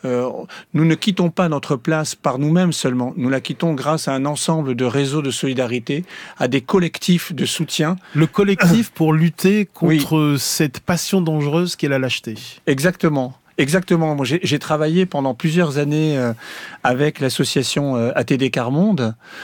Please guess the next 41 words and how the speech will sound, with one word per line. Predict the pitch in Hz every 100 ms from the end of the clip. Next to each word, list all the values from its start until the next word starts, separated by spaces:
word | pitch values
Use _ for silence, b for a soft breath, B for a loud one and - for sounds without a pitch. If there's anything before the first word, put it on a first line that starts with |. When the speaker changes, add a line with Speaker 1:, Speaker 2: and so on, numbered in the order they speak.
| B -
Speaker 1:
euh, | 123 123 123 139
et, | 151 160 151 127
euh, | 123 120 120 117 113 B B B -
euh, | 120 120 117
nous, | 117 120 117 113
nous | 127
avons | 139 143
construit | 131 170 170 - 196 196
du, | 135 -
un | 127
travail | 123 151 160
de | 135
philosophie | - 170 160 160 -
sociale, | 151 165 - 175
de | 185
philosophie | 131 143 131 -
de |
terrain | - 139 165
avec | 147 131
des, | 123 123 131
avec | 143 123 127
des | 131
militants, | 139 139 123 180
avec | 180 131
des | 131
personnes | 135 - 165
qui | - 160
vivent | 131 175 156
la, | 127 110 -
la, | 131
la | 147 127 127
très | 175
grande | 160 160
pauvreté. | - 143 123 127 160 190 B B B B B B
Et | 139 147 156
je | 127 135
vois | 143 175 190
vraiment | 160 160 175 185
comment | - 160 160 151
des | 127
collectifs | 113 190 180 131 - 175 -